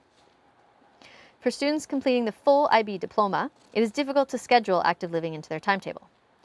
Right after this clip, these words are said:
Health and Wellness eleven and Health and Wellness twelve were created as a way to support those students who still want to develop habits of a healthy lifestyle but have difficulty fitting it into their schedule.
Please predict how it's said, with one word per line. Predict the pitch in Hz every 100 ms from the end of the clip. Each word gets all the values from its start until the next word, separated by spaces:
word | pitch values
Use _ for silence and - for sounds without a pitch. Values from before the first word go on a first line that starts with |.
| - -
Health | 208 202
and | 202
Wellness | 190 180 175
eleven | 165 208 180 185 190
and | 170
Health | 180 175
and | 175
Wellness | 170 160 -
twelve | 233 202 185 - - - -
were |
created | 226 262 240 254
as | 254
a | 254
way | 220 214
to | 220
support | 220 - 247
those | - 175
students | - 175 180 -
who | -
still | 208 233 226
want | 240 226
to |
develop | 196 190 175 -
habits | 196 190 - -
of | 170
a |
healthy | 160 202 262
lifestyle | 233 165 - 156 143 - - -
but | 226
have | 208
difficulty | 220 220 226 220 220
fitting | 208 190
it | 185 -
into | 165 -
their | 156
schedule. | - - -